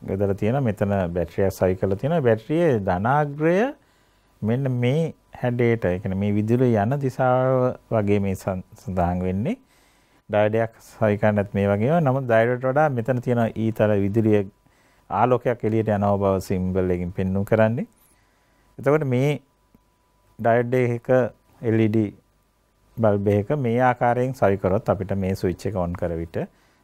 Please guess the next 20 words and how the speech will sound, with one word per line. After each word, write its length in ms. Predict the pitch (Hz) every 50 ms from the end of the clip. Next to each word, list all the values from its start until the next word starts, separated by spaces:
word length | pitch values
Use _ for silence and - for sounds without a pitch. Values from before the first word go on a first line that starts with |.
| _ _ -
මේ 160 | 87 87 95
දල්වීමට 640 | 101 92 85 87 90 87 90 90 85 85 85 -
හැකි 260 | 117 113 101 95 - 87
වෙනවා. 240 | 78 76 78 - _ _ _ _ _ _ _ _ _ _ _ _ _ _ _ _ _ _ _ _ _ _ _ _ _ _ _ _ _
ඒකම 400 | - 117 135 131 - - 156 156 208 277 277 - _ _ _ _ _ _ _ _ _ _
මේ 120 | 123 131 135
කණු 340 | - - 131 135 160 196 196 160
දෙක, 220 | 143 147 139 - - 92 80 90 135 170 - - _
මේ 140 | - 101 98
කකුල් 420 | - 101 98 - 143 143 135 123
දෙක 240 | 120 123 123 - - 87 87 135 214 - _ _ _ _ _ _ _ _ _ _ _ _ _ _ _ _ _ _ -
එකක් 280 | 104 - - 160 160 143
දිගයි, 440 | 123 123 135 131 117 - 110 143 139 - _ _ _ - _
එකක් 160 | - 110 - 117 - - -
කොටයි. 340 | 123 104 - - 78 67 - - _ _ _ _ -
අපි 160 | 110 95 90
ප්‍රායෝගිකව 560 | - 107 101 101 104 107 110 107 113 110 104 98
මේක 180 | 101 98 95
කරනකොට 500 | 101 92 - 104 98 101 101 95 98 98
අපි 160 | 98 92 95